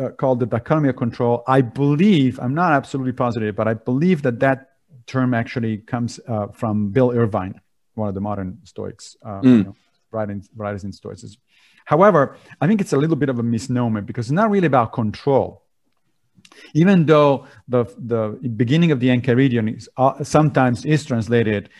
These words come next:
Speaker 1: as saying, uh, "Some things are under your control and other things are not under your control." Actually, the best translation that I've found is,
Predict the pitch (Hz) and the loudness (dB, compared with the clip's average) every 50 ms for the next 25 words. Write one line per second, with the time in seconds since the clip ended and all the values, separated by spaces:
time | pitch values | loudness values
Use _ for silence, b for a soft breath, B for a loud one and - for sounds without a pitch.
0 | b b b 120 123 - - - 127 117 113 113 107 104 101 b b b b b | b b b 0 0 0 2 2 2 4 4 2 0 -2 -4 b b b b b
1 | b b b _ - 120 113 113 110 104 104 104 104 107 - - 139 131 131 - | b b b _ -4 -2 0 2 2 2 0 0 -2 -4 0 2 2 2 2 2
2 | 135 127 127 123 127 113 113 113 113 120 113 110 - 117 107 107 120 113 107 104 | 0 0 0 0 0 0 0 2 2 2 2 2 0 -4 -4 0 0 0 0 0
3 | 104 104 104 - 120 113 98 104 107 107 101 101 104 104 101 98 95 - 107 95 | -2 -2 -2 -2 -4 -4 -4 -4 -4 -2 -2 -2 -2 -2 -2 -4 -4 -6 -8 -8
4 | - - 139 123 113 - 147 170 185 - - 180 147 127 123 120 110 139 139 170 | -4 0 2 2 2 4 2 2 2 2 2 2 2 2 0 0 2 2 4 4
5 | 170 - - - - 135 123 - 123 127 127 123 - 123 110 101 104 123 143 - | 2 0 -2 -4 -2 -2 -2 0 0 -2 -2 -2 -2 -4 -2 0 2 2 2 0
6 | - - 123 113 107 104 101 98 101 - _ b b b b b b b b - | 0 0 0 0 0 0 -2 -4 -6 -10 _ b b b b b b b b 2
7 | 139 131 131 131 127 120 110 - | 4 4 6 6 6 4 2 0